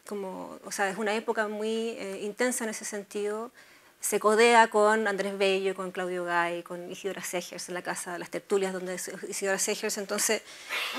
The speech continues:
participa ciertamente de esta, esta pieza que decía Philip, que estaban todos cabían en este auditorio, <laughs> eh, que estaban construyendo, eh, el destino de esta república, ¿no es cierto? Y, y en ese sentido,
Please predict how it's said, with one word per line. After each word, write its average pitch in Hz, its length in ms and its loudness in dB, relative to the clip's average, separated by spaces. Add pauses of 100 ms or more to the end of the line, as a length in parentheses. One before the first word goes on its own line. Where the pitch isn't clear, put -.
(340)
participa 254 480 12
ciertamente 294 720 8
de 269 120 8
esta, 262 640 4
esta 220 340 -2
pieza 240 340 2
que 247 100 0
decía 240 260 -2
Philip, 220 300 -4
que - 80 -16
estaban 214 300 -2
todos 226 200 0
cabían 226 260 2
en 226 120 -2
este 214 380 -6
auditorio, 220 640 2 (280)
<laughs> - 260 -14
eh, 190 840 2 (300)
que 226 80 4
estaban 247 280 12
construyendo, 240 920 2 (160)
eh, 190 400 -2
el 208 100 0
destino 226 380 0
de 226 60 2
esta 214 280 4
república, 180 480 -2
¿no 165 80 -16
es - 60 -8
cierto? 220 380 -10
Y, 190 460 -2 (440)
y 214 80 -4
en 214 60 4
ese 226 160 2
sentido, 247 640 6